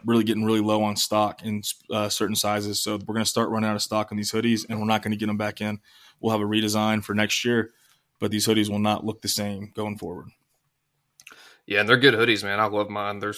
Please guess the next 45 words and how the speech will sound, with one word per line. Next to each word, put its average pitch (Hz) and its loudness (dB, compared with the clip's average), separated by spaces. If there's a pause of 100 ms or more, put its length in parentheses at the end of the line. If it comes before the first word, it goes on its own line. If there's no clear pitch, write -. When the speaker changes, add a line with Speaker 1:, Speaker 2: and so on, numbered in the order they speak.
(140)
Speaker 2:
they're 107 -8
super 104 -6
soft. 107 -4
My 107 -4
wife's 101 -4
all 101 -6
the 101 -14
time 98 -10
stealing 101 -10
mine. 101 -8
So 101 -6
if - -18
you 101 -2
like 104 2
what 110 -10
you - -6
see, 104 -2
go 101 2
get 104 0
'em 101 -4
now 104 -2
before 98 -8
they're, 98 -8 (120)
before 110 -6
they're 101 -2
all 98 -4
gone 101 -6
for 104 -20
sure. 104 -6 (880)
Speaker 1:
Uh, 113 -2
we 110 -2
also 117 2
have 110 0
the, 107 0
uh, 107 -2 (500)
Hunt - -4
Lift 113 -4
Eat 113 -4
baby 110 0
onesies 104 -2
with 104 -8
the 104 -8
baby 107 -2
deadlifting 104 -6
bear 107 -4